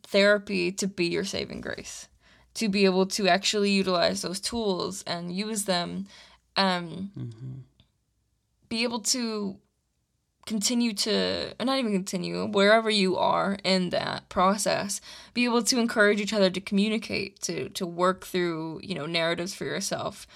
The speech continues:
Speaker 1: that have been implemented for long periods or long ti-, your, your whole life probably. You know, be able to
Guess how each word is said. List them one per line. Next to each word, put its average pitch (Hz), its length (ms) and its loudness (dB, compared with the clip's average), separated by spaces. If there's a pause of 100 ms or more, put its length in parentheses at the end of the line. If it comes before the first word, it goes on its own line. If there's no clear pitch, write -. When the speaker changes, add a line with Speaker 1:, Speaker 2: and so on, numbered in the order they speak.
(200)
Speaker 1:
that 160 100 -4
have 170 120 -4
been 165 160 -4
implemented 175 540 -8
for - 220 -6
long 135 240 -4
periods - 720 -6
or 175 160 -4
long 165 240 2
ti-, - 120 -12 (180)
your, 160 120 -2 (160)
your 190 160 -2
whole 190 160 8
life 196 260 2
probably. - 540 -6 (1200)
You 202 120 -2
know, 185 80 2
be 190 180 6
able 214 200 6
to 190 500 0